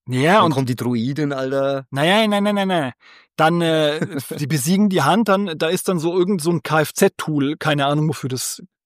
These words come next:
Speaker 2: Ja.
Speaker 1: sein soll. Aber das sieht halt aus wie so eine Superbombe.
Speaker 2: Ach so, nee,
Speaker 1: Mit
Speaker 2: nee,
Speaker 1: dem
Speaker 2: das ist ein Auspuff, eine Abgasanlage, die er umgebaut
Speaker 1: Stimmt,
Speaker 2: hat
Speaker 1: das
Speaker 2: zu
Speaker 1: war
Speaker 2: einer
Speaker 1: ein
Speaker 2: Bombe.
Speaker 1: Auspuff.
Speaker 2: Ja, ja, das,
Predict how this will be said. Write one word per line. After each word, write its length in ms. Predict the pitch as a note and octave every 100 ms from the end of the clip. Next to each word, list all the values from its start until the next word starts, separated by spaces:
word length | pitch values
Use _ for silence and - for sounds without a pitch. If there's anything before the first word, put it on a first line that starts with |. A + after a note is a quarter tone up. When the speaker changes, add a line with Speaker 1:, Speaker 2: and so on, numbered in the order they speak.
| -
Speaker 2:
Ja. 280 | G#2+ G#2
Speaker 1:
sein 300 | - C3 D3
soll. 200 | F3+ A3+ C#4 - - - -
Aber 160 | C#3+ D#3
das 180 | D3+
sieht 300 | - - F3
halt 140 | F#3 D#3
aus 200 | D#3+ D#3
wie 60 |
so 100 | D3
eine 120 | D#3 C#3
Superbombe. 520 | D#3 D3+ B2+ A#2 A2+ _ _ _ -
Speaker 2:
Ach 140 | C#3+
so, 240 | - A3+
nee, 100 | F#3+
Speaker 1:
Mit 100 | F3
Speaker 2:
nee, 40 | F#3
Speaker 1:
dem 40 |
Speaker 2:
das 160 | F3+ -
ist 120 | G3+
ein 120 | F#3
Auspuff, 520 | E3+ F#3+ A3+ - F#3+ F3
eine 100 | D3+
Abgasanlage, 680 | - D#3 D#3 D3+ D3 D3+
die 80 | C#3+
er 80 | C#3+
umgebaut 580 | B3 A#3 G#3+ F3+ D#3 E3
Speaker 1:
Stimmt, 160 | C#4+ F#4
Speaker 2:
hat 100 | D4
Speaker 1:
das 80 |
Speaker 2:
zu 80 | G3
Speaker 1:
war 100 | B3
Speaker 2:
einer 100 | B3+
Speaker 1:
ein 60 | F3
Speaker 2:
Bombe. 180 | F3 F4+
Speaker 1:
Auspuff. 260 | F4 - B3
Speaker 2:
Ja, 260 | F3+ F3+
ja, 200 | D#3 D#3
das, 180 | C#3 -